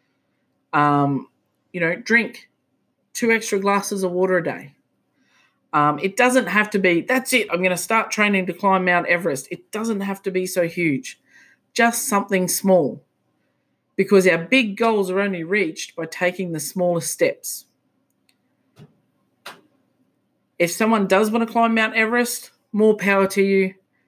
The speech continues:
But the first thing you're gonna have to do is start walking. Before you start organising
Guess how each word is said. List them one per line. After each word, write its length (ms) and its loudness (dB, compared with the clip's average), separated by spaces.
But 100 -10
the 60 -6
first 300 2
thing 120 0
you're 100 -2
gonna 160 2
have 180 -2
to 80 -6
do 420 0
is 120 -8
start 280 -2
walking. 380 -6
Before 280 6
you 140 4
start 360 4
organising 760 0